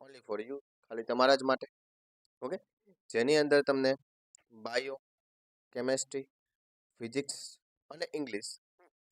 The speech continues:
બધી વસ્તુ મળી જશે. ટેકનિકલનો આખો સિલેબસ મળી જશે અને આખો સિલેબસ પૂરો પણ થઈ ગયો છે. ઓકે,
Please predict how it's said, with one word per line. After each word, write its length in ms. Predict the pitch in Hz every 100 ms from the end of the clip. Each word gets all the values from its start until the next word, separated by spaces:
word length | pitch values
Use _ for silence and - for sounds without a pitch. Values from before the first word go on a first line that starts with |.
| _ -
બધી 220 | 165 175
વસ્તુ 160 | 170 -
મળી 200 | 160 156 147
જશે. 160 | 151
ટેકનિકલનો 480 | 135 127 135 135 135
આખો 180 | 131 151
સિલેબસ 380 | 143 143 143 143 143
મળી 200 | 139 135
જશે 200 | 131 127
અને 80 | 117
આખો 160 | 123
સિલેબસ 400 | - 98 98 104
પૂરો 160 | - 135
પણ 180 | 131 139
થઈ 180 | 139 131
ગયો 120 | 131 -
છે. 60 | - _ _ _ _ _ _ _ _ _ _ -
ઓકે, 180 | 123